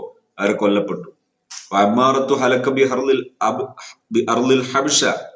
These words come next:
അബ്സീനിയയിൽ വെച്ച് അമ്മാറത്ത്, ആ, ഒറ്റക്ക് ത്വരീദൻ വഹീദൻ, ഒറ്റക്ക് കടന്ന് ചത്തുപോയി. അങ്ങനെ എല്ലാവരും തകർന്നുപോയി. ഇതിലുള്ള വലിയൊരു പാഠം,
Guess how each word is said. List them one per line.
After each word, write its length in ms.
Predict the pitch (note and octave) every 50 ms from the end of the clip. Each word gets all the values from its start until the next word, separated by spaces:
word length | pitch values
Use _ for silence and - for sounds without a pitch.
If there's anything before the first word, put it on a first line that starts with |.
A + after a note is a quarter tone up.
| - _ _ _ _ _ _ _ _ _ -
അബ്സീനിയയിൽ 840 | G#2+ G#2+ G#2+ - C3+ C#3 D3 D3 D#3 D#3 D3+ D3 C#3+ C#3 C3+ C3+ B2+
വെച്ച് 360 | B2+ B2 A#2+ B2 A#2+ B2 B2 B2 A#2 - - - -
അമ്മാറത്ത്, 600 | G2+ G#2+ A#2 A#2+ B2 B2+ B2 A#2 - - A#2 A2+ G#2 - - - _ _ _ - G#2+
ആ, 40 | G#2+ G#2+ G#2 G#2 G2+ G2+ G2 F#2 E2+ D2+ - - - - - - _ _ -
ഒറ്റക്ക് 560 | G#2 G2 F2+ - - - B2+ - - - A#2 G#2 - -
ത്വരീദൻ 560 | G#2+ G#2+ G#2+ A#2+ B2+ B2+ B2+ B2+ B2+ B2 A#2 A2+
വഹീദൻ, 540 | A#2 - - - A#2+ B2+ C3 B2+ A2 C3 A#2 - E2 - -
ഒറ്റക്ക് 640 | G2+ G#2 - - - - - C#3 C3+ C3+ - B2+ B2 A#2+ A2 A2+ A#2 - _ _ _ -
കടന്ന് 340 | A2 G#2+ A2 A#2 A#2 A2+ A2
ചത്തുപോയി. 540 | A2+ G#2+ - - A#2+ G#2 F#2+ F2+ - - - - _ _ _ _ _ _ _ _ -
അങ്ങനെ 380 | G#2 A2 A2+ A#2 A#2 A2 A2 G#2 - - - - - _ _ -
എല്ലാവരും 760 | - F#2+ G2+ G#2+ G#2+ A2 A2+ A#2 A#2 A#2+ A2+ A2+ A2+ G#2+ G2+
തകർന്നുപോയി. 680 | - G#2+ F#2 F2+ G2+ G2+ G#2 G#2+ G#2 G2 F2 E2 - - - _ _ _ _ _ _ _ _ _ _ _ _ _ _ _ _ - - _
ഇതിലുള്ള 440 | F#2+ G2 A2 A2 A2+ A2 G#2+ G#2+ A2+ A2+ A2 G#2 - - - - - - _ _ _ -
വലിയൊരു 360 | G2+ G2+ G#2 A2+ A#2+ A#2+ B2
പാഠം, 500 | B2 - - A#2 A#2 A#2+ B2+ B2 A2 F#2